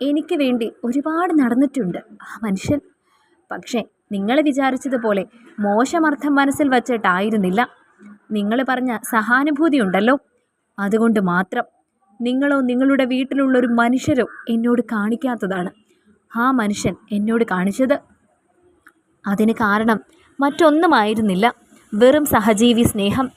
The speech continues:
അതിനപ്പുറം ഒന്നും ഉണ്ടായിരുന്നില്ല. പക്ഷേ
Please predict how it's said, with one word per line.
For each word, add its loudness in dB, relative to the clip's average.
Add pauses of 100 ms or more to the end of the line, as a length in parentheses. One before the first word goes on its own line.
(500)
അതിനപ്പുറം 0
ഒന്നും 2
ഉണ്ടായിരുന്നില്ല. 4 (580)
പക്ഷേ 0